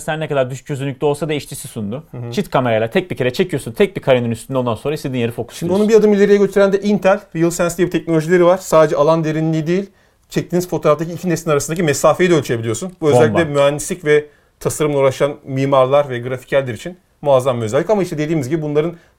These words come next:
Speaker 2: donanımsal seviyede olması gerekiyor. Yazılımla çok yüksek verimlilikle yapabildiğin şeyler değil.
Speaker 1: Evet ve burada görebileceğin gibi OpenGL E S üç nokta birin, OpenCL'in desteklendiği de yine alt tarafta özellikle belirtilmiş. OpenCL mesela önemli.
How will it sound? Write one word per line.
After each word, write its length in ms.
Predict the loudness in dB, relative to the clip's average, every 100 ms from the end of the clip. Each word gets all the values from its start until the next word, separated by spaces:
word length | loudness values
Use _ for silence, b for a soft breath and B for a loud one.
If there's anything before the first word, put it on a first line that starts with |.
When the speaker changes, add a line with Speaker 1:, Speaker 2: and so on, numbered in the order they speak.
| _
Speaker 2:
donanımsal 420 | 0 2 2 2 2
seviyede 300 | 2 -2 0
olması 260 | -2 -4
gerekiyor. 260 | -4 -4 -2
Yazılımla 460 | -2 0 -2 -2
çok 240 | -4 -8 -10 _ b b b b b
yüksek 320 | -10 -6 -2
verimlilikle 260 | -2 0 -2
yapabildiğin 280 | -2 -4
şeyler 360 | -4 -2 0 2
değil. 120 | 4
Speaker 1:
Evet 120 | 4
ve 160 | 4 2
burada 220 | 2 2
görebileceğin 640 | 4 6 6 4 0 0 2
gibi 160 | 4
OpenGL 840 | 4 4 0 0 4 4 2 2
E 120 | 4 2
S 180 | -4 _ -10
üç 160 | -4
nokta 300 | -4 0 0
birin, 320 | 2 0 -4 -2
OpenCL'in 840 | 0 0 -2 -4 0 0 0 -8 -4
desteklendiği 680 | -2 -2 -4 0 0 0 -2
de 40 | -2
yine 180 | -2
alt 280 | 0 0 4
tarafta 280 | 4 4 2
özellikle 500 | 2 4 4 2 2
belirtilmiş. 600 | 2 0 -2 -6 -6 -10 b b b b
OpenCL 600 | 4 6 2 4 6 6
mesela 400 | 6 2 4 4
önemli. 460 | 4 2 0 -2